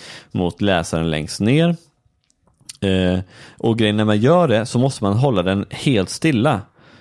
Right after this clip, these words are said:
eh, en liten stund för att den ska hinna läsa av den. Eh, och vi har funderat ganska mycket på varför, varför den, varför avläsningen, eh, fungerar så dåligt. För att ofta så, så,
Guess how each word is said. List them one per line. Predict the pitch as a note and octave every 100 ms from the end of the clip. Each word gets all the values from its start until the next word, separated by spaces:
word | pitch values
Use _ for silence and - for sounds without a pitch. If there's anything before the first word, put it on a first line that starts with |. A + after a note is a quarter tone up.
| - A#2
eh, | G2 E2 E2 - -
en | A#2
liten | A2+ G2 F#2
stund | - E2+ D#2+ -
för | - - F#2
att |
den | E2+
ska | - F2+
hinna | F2+ E2+
läsa | F2 G#2
av | A#2+ B2
den. | C#3+ E2+ - _ - - - - -
Eh, | F2+ D#2+
och | - A2
vi |
har | D#3+
funderat | G3 F3 G3+ F3
ganska | - F3+ D3+
mycket | E3 A#2+
på | A2
varför, | A#2 B2+ A2 - A2+ G#2+ A2+ _ _ _
varför | C3+ D3 A#2
den, | G#2+ G#2 G2 - - - -
varför | D2 - B2 - G#2+ -
avläsningen, | C3+ A2 G2 F#2 F#2 - G2 F#2+ F#2+ - _ _ _ -
eh, | G#2+ G2 - - - E2+ - - A#1+ -
fungerar | - B2+ C#3+ A#2+ F2+
så | G#2
dåligt. | G2 D#3 A2 A#2 D#3
För | D3
att |
ofta | C3+ C#3+ - D3
så, | D#3 D#3 D3
så, | C#3 D#3 C3